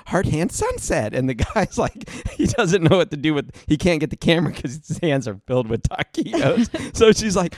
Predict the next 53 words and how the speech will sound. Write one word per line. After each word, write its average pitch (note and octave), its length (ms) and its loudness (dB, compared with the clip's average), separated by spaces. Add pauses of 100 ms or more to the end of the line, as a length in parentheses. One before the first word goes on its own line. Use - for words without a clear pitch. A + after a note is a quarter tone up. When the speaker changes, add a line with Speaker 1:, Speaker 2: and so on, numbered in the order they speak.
(200)
Speaker 1:
"Heart D4+ 260 2
hand G3+ 280 0
sunset." A#4+ 580 0
<laughs> - 20 -6
And G3+ 120 4
he's F#3+ 240 4
like, - 360 -2
"Um, C3+ 380 4 (380)
I'm F#3 140 2
a G3+ 60 -2
little," C3+ 200 -2
you D#3+ 120 2
know G3 120 6
what F#3 100 8
I - 20 2
mean? E3 100 6
It's - 140 2
just D3+ 160 2
hilarious. G2 460 -2
Speaker 2:
I C4 100 2
haven't C4 300 2
Speaker 1:
You F#3+ 40 4
gotta G3 200 6
Speaker 2:
seen B3+ 100 2
Speaker 1:
Google D3 240 4
Speaker 2:
it. B2 60 0
Speaker 1:
it. - 40 0
Watch C#3 300 4
it. A#2 120 -4
It's C3+ 180 0
the E3+ 100 2
best. D#3 360 -2 (200)
But F3 120 2
it's F3+ 220 2
so F3 240 2
true. E3+ 340 2
That's G#2 300 -10
life C3+ 320 -4
right F#2 220 -6
there. F2 160 -4
The A2 100 -2
girl D3+ 400 6
wants A2+ 460 -2 (420)
the A#2+ 100 -6
guy G#2+ 580 0
to G#2 80 -12
get G#2+ 360 -4
Speaker 2:
The G#3 100 0
girl G#3+ 280 4
wants G3+ 200 4
Speaker 1:
all E3 340 8
Speaker 2:
what F3 60 6
the - 40 4